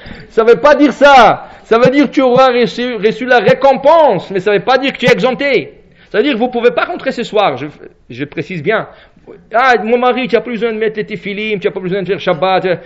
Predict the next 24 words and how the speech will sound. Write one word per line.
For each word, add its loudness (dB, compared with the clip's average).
rien 2
que -2
tu -12
dis -2
la 2
Torah, 2
tu -8
dis -4
la 4
Torah. -2
C'est -12
pas -4
ça. -4
On -8
a -4
besoin -8
de -6
faire -12
tous -16
les -12
six -18
cent -14
treize -12
mitzvot. -8